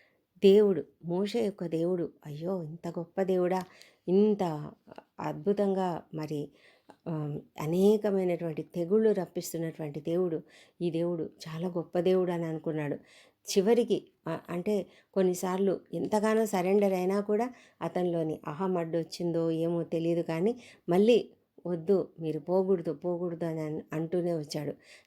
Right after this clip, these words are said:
చివరికి ఎప్పుడైతే జ్యేష్ఠ కుమారులు చనిపోయారో, వారి ప్రతి ఒక్కరి ఇంటిలో ఉన్నటువంటి జ్యేష్ఠ కుమారుడు ఎప్పుడైతే చనిపోయాడో,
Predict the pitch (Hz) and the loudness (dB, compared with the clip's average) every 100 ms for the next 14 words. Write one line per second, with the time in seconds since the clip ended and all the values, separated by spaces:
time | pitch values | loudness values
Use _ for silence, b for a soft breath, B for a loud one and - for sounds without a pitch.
0 | - 190 208 220 196 - 165 - - 202 | -2 2 4 2 0 -4 -8 -8 -4 0
1 | 185 180 165 b b b 151 175 202 - | 0 0 -2 b b b -2 2 2 0
2 | 208 202 180 170 170 170 160 - _ 165 | -4 -2 0 0 2 0 -2 -6 _ -4
3 | 165 160 160 151 156 156 - b b - | -4 -2 -2 0 0 -2 -4 b b -4
4 | 160 156 151 170 - - 196 170 - 185 | -2 -2 -4 -10 -10 0 2 2 -2 -2
5 | 175 170 170 196 190 180 170 170 165 160 | 0 0 4 4 4 2 -2 -2 -6 -6
6 | 151 160 175 - 180 165 170 160 156 - | -4 -4 -4 -6 -8 -6 -4 -2 -4 -6
7 | B B B 185 165 - 190 185 185 180 | B B B -6 -6 -2 0 0 -2 -2
8 | 160 156 156 151 151 | -4 -2 -2 -2 -4